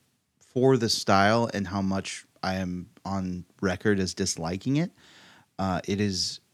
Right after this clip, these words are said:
not a level of sweetness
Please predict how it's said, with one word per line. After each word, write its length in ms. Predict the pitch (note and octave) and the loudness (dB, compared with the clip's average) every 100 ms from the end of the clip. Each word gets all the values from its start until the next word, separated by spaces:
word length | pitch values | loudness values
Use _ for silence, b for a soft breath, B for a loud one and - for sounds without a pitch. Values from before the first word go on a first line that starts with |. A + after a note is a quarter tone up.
| _ | _
not 680 | - G#2 G2+ G#2+ G2+ - - - _ _ _ _ _ _ _ _ _ _ _ _ _ - | -6 0 2 4 2 0 -12 -18 _ _ _ _ _ _ _ _ _ _ _ _ _ -4
a 60 | B2 | 2
level 500 | B2 A#2 A2+ A2 G#2+ | 4 6 6 8 6
of 140 | G2 | 4
sweetness 760 | - A2+ G2+ F#2+ F#2+ - - | 4 4 4 2 2 0 -2